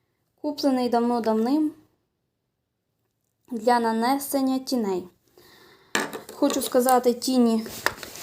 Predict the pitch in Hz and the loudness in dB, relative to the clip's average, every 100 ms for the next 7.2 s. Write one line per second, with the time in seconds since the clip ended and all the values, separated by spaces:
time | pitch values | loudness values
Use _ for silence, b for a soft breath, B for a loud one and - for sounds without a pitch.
0 | - - - 226 233 254 247 226 208 208 | -14 -8 -4 2 6 6 6 4 2 -2
1 | 220 214 233 277 277 240 233 233 233 226 | 0 0 0 0 -4 0 -2 0 -2 2
2 | 233 226 220 220 220 220 208 254 240 233 | 4 6 6 4 0 -2 -2 0 4 6
3 | 240 254 269 269 247 240 240 247 233 226 | 6 2 -2 -2 -2 4 10 10 8 4
4 | 226 233 226 226 254 240 240 - 233 240 | 4 6 4 2 6 6 6 2 4 4
5 | 240 247 262 277 247 247 247 254 233 233 | 4 6 8 8 6 4 2 2 0 2
6 | 226 220 B B B B 240 233 233 233 | 2 0 B B B B 2 2 0 -2
7 | 240 | -4